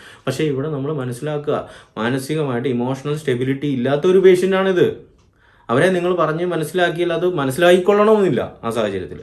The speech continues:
ലൈക്ക് അതൊരു, എന്താ പറയണ്ടേ, ഒരു, ഒരു പ്രഷറൈസ് ചെയ്യുന്ന പോലെയാണത്. rules and regulations പറഞ്ഞിട്ട് നിങ്ങൾ ഇവിടെ ഇരിക്കണം എന്ന് പറയുന്നത്. മനസ്സിലാവുന്നുണ്ടോ ഞാൻ പറയുന്നത്? അത്, ഏഹ്, ബുദ്ധിമുട്ടുണ്ടാക്കുന്ന കാര്യമാണ്.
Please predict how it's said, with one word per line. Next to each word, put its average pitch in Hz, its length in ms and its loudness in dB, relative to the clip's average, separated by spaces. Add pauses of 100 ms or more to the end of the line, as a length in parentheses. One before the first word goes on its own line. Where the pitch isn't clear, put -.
(1120)
ലൈക്ക് 151 220 4
അതൊരു, 180 220 4
എന്താ 180 240 0
പറയണ്ടേ, 151 340 0
ഒരു, 147 340 4
ഒരു 143 420 -2
പ്രഷറൈസ് 202 640 2
ചെയ്യുന്ന 185 340 4
പോലെയാണത്. 104 560 0
rules 135 220 2
and 147 240 2
regulations 143 480 2
പറഞ്ഞിട്ട് 135 460 0
നിങ്ങൾ 131 180 0
ഇവിടെ 127 180 -2
ഇരിക്കണം 127 320 -4
എന്ന് 123 120 -2
പറയുന്നത്. 98 520 -4
മനസ്സിലാവുന്നുണ്ടോ 131 500 -4
ഞാൻ 101 100 -6
പറയുന്നത്? 92 300 -8 (440)
അത്, 151 420 2
ഏഹ്, 110 140 2
ബുദ്ധിമുട്ടുണ്ടാക്കുന്ന 104 840 -2
കാര്യമാണ്. 110 540 -4